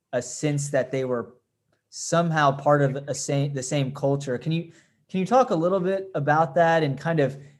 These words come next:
how this worked? Because obviously the different, you know, there were these different rival city-states that,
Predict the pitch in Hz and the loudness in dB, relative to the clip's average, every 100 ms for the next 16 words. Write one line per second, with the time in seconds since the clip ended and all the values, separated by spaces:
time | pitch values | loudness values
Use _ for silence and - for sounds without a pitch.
0 | _ - 170 165 143 156 147 143 151 156 | _ 2 4 4 0 -2 -2 -4 -4 -4
1 | 147 170 180 190 185 - 165 143 143 - | -2 0 0 2 0 0 0 0 -2 -10
2 | - - 151 165 175 180 - 175 156 143 | -14 -6 -2 -2 -4 -8 -6 0 2 2
3 | 147 147 143 156 143 156 151 151 135 131 | 2 2 0 0 0 -4 -2 -4 -2 2
4 | 147 147 143 156 160 143 - 123 123 - | 4 4 0 0 0 -2 0 -2 -2 -4
5 | 120 117 | -4 -4